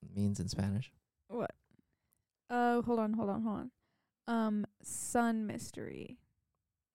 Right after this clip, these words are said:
Speaker 1: No, Mystery King or King Mystery.
Speaker 2: King Mystery?
Speaker 1: Rey.
Speaker 2: Oh.
Speaker 1: So he, he's the king of mysteries.
Speaker 2: Oh, okay.
Speaker 1: So.
Speaker 2: So he's, like, talking about it, and he's like, "Yeah, so he didn't get enough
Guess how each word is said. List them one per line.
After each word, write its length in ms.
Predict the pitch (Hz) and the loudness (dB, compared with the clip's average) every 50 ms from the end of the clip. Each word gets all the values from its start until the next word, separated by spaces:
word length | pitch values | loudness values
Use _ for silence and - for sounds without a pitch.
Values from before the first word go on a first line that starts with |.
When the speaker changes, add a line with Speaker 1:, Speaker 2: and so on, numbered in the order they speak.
| - | -8
Speaker 1:
No, 300 | 117 104 92 90 - 147 - _ _ - - _ 139 | -4 -4 -4 -4 -4 -6 -10 _ _ -20 -20 _ -12
Mystery 340 | 113 110 - - - 92 85 | -10 -10 -8 -6 -6 -6 -6
King 320 | - - 98 95 92 120 135 - | -6 -6 -6 -6 -6 -6 -6 -6
or 120 | 82 90 - | -6 -6 -4
King 220 | - 101 98 90 | -2 -2 -2 0
Mystery. 440 | 90 92 - - - - 95 98 135 - _ _ _ _ _ _ - | 0 -2 -2 -4 -4 -4 -4 -4 -4 -4 _ _ _ _ _ _ -10
Speaker 2:
King 360 | - - 254 240 247 247 240 | -4 -2 -2 0 0 0 0
Mystery? 500 | 233 226 226 - - - 285 285 302 311 311 _ - - | -2 -2 -4 -6 -8 -8 -8 -6 -6 -8 -10 _ -12 -8
Speaker 1:
Rey. 140 | - 101 107 | -4 -2 -2
Speaker 2:
Oh. 160 | 104 - 135 135 - _ _ _ _ _ _ _ _ _ _ _ _ _ _ _ _ _ _ _ _ _ _ _ _ _ - | -2 -2 -2 -4 -8 _ _ _ _ _ _ _ _ _ _ _ _ _ _ _ _ _ _ _ _ _ _ _ _ _ -12
Speaker 1:
So 160 | 92 95 - 143 | -10 -10 -10 -10
he, 80 | 98 101 101 - | -12 -14 -18 -20
he's 140 | - 107 - | -20 -20 -18
the 80 | - | -18
king 240 | 101 - - 101 101 | -12 -8 -6 -4 -4
of 80 | 113 110 | -4 -4
mysteries. 500 | 104 156 - - - - - - - - _ _ _ _ _ _ _ _ _ _ _ - | -4 -4 -6 -4 -4 -2 -2 -4 -4 -8 _ _ _ _ _ _ _ _ _ _ _ -8
Speaker 2:
Oh, 240 | 262 269 269 254 233 277 - - 254 | -6 -6 -6 -8 -8 -10 -12 -14 -14
okay. 200 | 247 - 226 233 247 247 _ _ _ - | -12 -12 -12 -12 -14 -14 _ _ _ -12
Speaker 1:
So. 160 | - 95 - 139 143 - _ _ _ _ _ _ _ _ _ _ _ _ _ _ _ | -8 -8 -8 -8 -12 -18 _ _ _ _ _ _ _ _ _ _ _ _ _ _ _
Speaker 2:
So 680 | - - - 294 285 277 262 254 254 247 233 226 - - _ _ _ _ _ - | -6 4 8 10 12 12 12 12 12 10 10 8 6 2 _ _ _ _ _ -6
he's, 380 | 262 240 285 294 285 277 - | 0 4 6 8 6 6 6
like, 220 | - 269 262 240 214 | 8 6 6 6 6
talking 420 | - 240 277 294 320 - 285 254 | 8 10 10 10 10 8 6 4
about 220 | 247 233 220 220 220 | 6 6 6 4 4
it, 60 | - | 2
and 120 | 240 247 | 2 4
he's 220 | 240 269 262 226 - | 4 4 4 6 6
like, 180 | 247 233 233 208 | 6 6 6 6
"Yeah, 300 | 247 294 302 294 285 277 | 8 10 10 10 10 10
so 420 | 269 - 277 254 254 247 233 240 | 8 10 10 12 12 12 12 12
he 160 | 247 233 247 | 12 10 8
didn't 200 | 220 262 247 247 | 8 6 6 6
get 120 | 220 247 226 | 8 6 6
enough 220 | 214 196 190 - | 6 4 0 -2